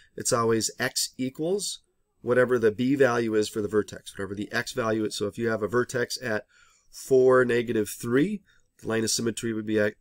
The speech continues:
x equals four. Okay, just that, something that basic. So you wanna know even that, little, something as simple as that. And then two, two, or,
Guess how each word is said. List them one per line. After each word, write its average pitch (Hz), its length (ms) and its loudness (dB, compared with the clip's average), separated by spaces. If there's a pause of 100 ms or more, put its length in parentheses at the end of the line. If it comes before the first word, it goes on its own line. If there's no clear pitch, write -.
x - 200 -4
equals - 280 -8
four. 101 340 -4 (160)
Okay, 98 180 -14
just 95 220 -8
that, 104 200 -8
something 104 320 -10
that 95 260 -10
basic. - 380 -4
So - 160 -12
you 92 140 -14
wanna 92 160 -10
know 95 180 -10
even 98 200 -8
that, 104 240 -6
little, 110 160 -8 (180)
something - 400 -14
as 95 120 -6
simple 104 240 -6
as 95 100 -8
that. 98 220 -2 (440)
And 135 120 -4
then 156 160 8
two, 165 200 0
two, 147 300 4
or, 139 140 4